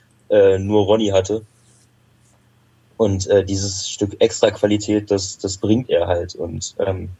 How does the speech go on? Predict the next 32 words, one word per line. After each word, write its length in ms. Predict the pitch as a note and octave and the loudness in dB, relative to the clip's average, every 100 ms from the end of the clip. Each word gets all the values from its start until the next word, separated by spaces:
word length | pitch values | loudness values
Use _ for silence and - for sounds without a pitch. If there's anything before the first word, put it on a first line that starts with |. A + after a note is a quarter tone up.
| _ _ _ _ _ _ _ | _ _ _ _ _ _ _
ja, 300 | F2 G#2 F#2 | 2 4 4
wenn, 320 | F2 F#2 F2 | 0 -4 -4
wenn 100 | F#2+ | -2
er 100 | F2+ | 2
dann 160 | G2 F#2+ | 0 -2
wirklich 440 | G2 A2 G#2 - - | -6 -6 -6 -8 -14
es 200 | - - | -12 -2
schafft, 360 | G#2+ A2+ - | 0 0 -2
wieder, 480 | G#2 G#2 G#2 G#2 G2 | -2 2 4 2 0
äh, 220 | G2+ G2 F#2+ | 0 2 0
bei 120 | F#2+ | -2
hundert 280 | G2+ G#2 - | 0 -2 -2
Prozent 320 | G2 A2 A2 | -2 -2 -2
zu 80 | G#2 | 0
sein 260 | G#2 A2 | 2 2
und 300 | G#2+ F#2 F#2 - _ _ _ - | -2 -8 -10 -16 _ _ _ 0
das 260 | G#2 G2+ - | 0 2 0
auch 120 | G2 | 0
über 200 | G2+ F#2+ | 2 4
neunzig 460 | F#2 A2 - A2 | 4 2 0 -4
Minuten 320 | A2 G#2+ G#2+ G#2+ | -2 -4 -2 0
abrufen 340 | G2+ G#2+ G#2+ | 0 -2 -8
zu 140 | A2 | -8
können, 380 | G#2 A2 A2 A2 A2 _ _ _ _ _ _ _ _ _ _ _ _ - | 0 2 2 -6 -12 _ _ _ _ _ _ _ _ _ _ _ _ -8
dann 320 | F2+ F2+ F2+ | -4 -2 -2
haben 180 | E2+ F#2+ | -2 2
wir 60 | G#2 | 6
da 80 | G2 | 6
auf 140 | F#2 | 4
jeden 160 | G2 G2 | 0 2
Fall, 520 | G2+ G2+ G2 F#2 F#2 | 4 6 4 4 2
ähm, 220 | F2+ | -2